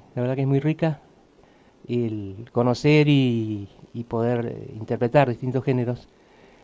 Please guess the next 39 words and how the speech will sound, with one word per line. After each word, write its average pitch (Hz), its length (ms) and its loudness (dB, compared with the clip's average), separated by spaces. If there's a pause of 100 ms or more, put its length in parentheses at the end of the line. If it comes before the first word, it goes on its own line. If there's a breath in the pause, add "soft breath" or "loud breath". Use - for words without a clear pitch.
(640 soft breath)
Y 127 420 -2 (1000)
una 165 260 4
porque, 143 420 4
mm, 123 240 0 (640 soft breath)
eh, 135 140 2
ya 151 200 6
con 143 260 2
todos 185 240 10
los 170 120 6
géneros 170 320 4
que 175 60 4
uno 170 80 8
interpreta, 170 460 6
n-, 135 360 0 (340)
no, 131 380 0
no 135 140 4
se 147 100 0
va 143 60 6
a 143 40 6
identificar 139 460 4
plenamente, 147 540 4
pero, 123 320 -2 (180)
pero 127 200 2
cada 170 240 10
elemento 170 400 6
que 160 80 4
uno 160 140 4
toma 175 260 4
de 151 100 2
cada 147 240 2
cosa, 156 480 -2
eh, 123 240 -8 (580 soft breath)
es 131 200 -4
útil 143 260 4
para 117 200 0
la 113 140 -2
formación 120 540 0
de 143 100 2
uno. 160 320 0